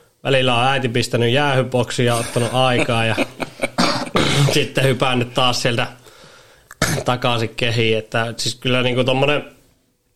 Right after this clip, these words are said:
lapsuus on mennyt aika isosti pelatessa. Että se peli on ollut mulle aina se juttu, että iskän pelejä on käynyt kattoon, kun pelasi kaukolopalloa siihen aikaan. Ja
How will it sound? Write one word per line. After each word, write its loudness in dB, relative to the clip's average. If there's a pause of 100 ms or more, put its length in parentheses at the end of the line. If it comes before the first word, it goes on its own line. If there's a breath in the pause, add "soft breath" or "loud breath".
(880)
lapsuus 4
on 6
mennyt 8
aika 2
isosti 2
pelatessa. 0
Että -6
se 2
peli 0
on 2
ollut 2
mulle 2
aina -2
se -4
juttu, -6
että -20 (840 loud breath)
iskän 0
pelejä 2
on 2
käynyt 0
kattoon, 0
kun -2
pelasi 0
kaukolopalloa 2
siihen -2
aikaan. -6
Ja -6